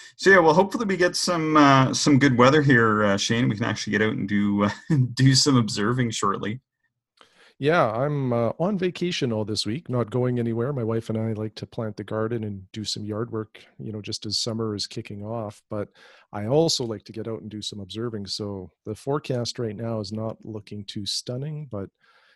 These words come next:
Speaker 2: yeah, fingers crossed for at least one good night to, uh, get out.
Speaker 1: Yeah, hopefully. So, all right. Well, I think we'll, uh, we'll end it there, and, uh, thank everybody for listening. And, uh,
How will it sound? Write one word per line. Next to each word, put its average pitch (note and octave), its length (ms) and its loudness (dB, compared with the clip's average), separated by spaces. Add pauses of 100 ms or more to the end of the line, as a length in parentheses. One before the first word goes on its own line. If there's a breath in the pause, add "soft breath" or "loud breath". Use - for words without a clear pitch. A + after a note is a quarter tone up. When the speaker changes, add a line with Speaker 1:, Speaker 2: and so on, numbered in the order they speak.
(100)
Speaker 2:
yeah, B2+ 220 4
fingers B2+ 340 -2
crossed A2 380 -4
for A2+ 100 -2
at G2+ 80 -6
least G#2+ 220 -8
one G#2 140 -8
good F#2+ 200 -10
night F2+ 280 -12
to, F#2 420 -14
uh, F#2 120 -16
get F#2 140 -16
out. G2 240 -18 (680)
Speaker 1:
Yeah, A2 200 2
hopefully. F#2 560 -4
So, - 220 -6
all F#2 140 -6 (440 loud breath)
right. A#3+ 200 4
Well, D3+ 220 4
I B2+ 140 0
think C3+ 260 2
we'll, C3+ 380 4
uh, B2+ 420 6 (480 loud breath)
we'll B2 140 4
end C3 140 6
it B2 100 4
there, F3+ 400 4
and, A2 400 -2
uh, G#2+ 140 2
thank A2+ 260 -6
everybody A2+ 260 -6
for A2 180 -8
listening. C3 540 -8
And, G#2 400 -6
uh, G#2 280 -4